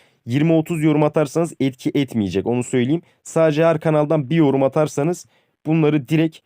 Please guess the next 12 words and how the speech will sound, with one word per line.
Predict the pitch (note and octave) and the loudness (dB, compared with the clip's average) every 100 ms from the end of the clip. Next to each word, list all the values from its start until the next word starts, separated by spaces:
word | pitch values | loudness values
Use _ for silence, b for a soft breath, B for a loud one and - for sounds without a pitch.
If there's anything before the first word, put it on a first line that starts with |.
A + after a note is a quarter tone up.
| _ _ - | _ _ -4
e, | A#2 A#2 A2+ G#2+ - | 0 2 0 -2 -10
sayacağım | - - C#3+ B2 A#2 | -12 -2 0 2 2
arkadaşlar. | G#2 G2 G2+ F#2+ G2 F#2+ | 2 2 -2 -2 -4 0
Yani | A2 A2 A2 b b b b _ | 0 0 -4 b b b b _
çekilişe | - C3+ A2+ A2 D#3 | -8 -4 -4 -4 -2
katılmış | C3 C3 C3+ B2 | -2 -2 -2 -2
olacaksınız. | G2+ F2+ F2 - C3+ D3 - | -2 0 -4 -4 -8 -4 -2
Ama | C#3+ D3+ E3 _ | 0 0 -2 _
her | _ D3 C#3+ | _ -2 0
kanaldan | C#3 C3 B2+ C3+ C#3+ C3+ | 0 0 0 0 -2 -4
bir | |
kere | C#3+ A#2 C3+ | -4 -2 -2